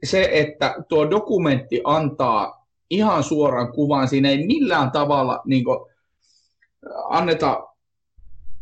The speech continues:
toisen osapuolen kertoa, siinä otetaan vain yksipuolinen näkökulma siihen, että Carol Baskin yksinkertaisesti vuonna yhdeksänkymmentäseitsemän tappoi miehensä ja joko syötti hänet leijonille tai upotti sinne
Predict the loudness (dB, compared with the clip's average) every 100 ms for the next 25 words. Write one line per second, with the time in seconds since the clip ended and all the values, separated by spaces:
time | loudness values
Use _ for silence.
0 | -6 -2 0 2 2 2 0 0 2 2
1 | 2 0 2 0 2 0 2 0 -2 0
2 | 0 0 -4 _ -4 0 0 0 0 0
3 | 0 0 -2 -2 -4 -2 0 2 4 2
4 | 2 2 2 2 0 0 0 0 0 2
5 | 2 2 2 0 -2 0 2 2 0 -2
6 | -2 -2 -2 -2 0 -2 0 -2 -2 -2
7 | -4 -2 -2 0 2 2 2 0 0 2
8 | 0 0 0 0 -2 0 0 -2 -2 -2
9 | 0 0 0 -4 -8 -10 -12 -20 _ -2
10 | -2 -2 -4 0 2 2 2 2 2 2
11 | 0 0 2 0 -2 -6 _ _ -2 2
12 | 2 2 2 2 0 0 0 0 0 2
13 | 0 0 -4 0 0 0 -4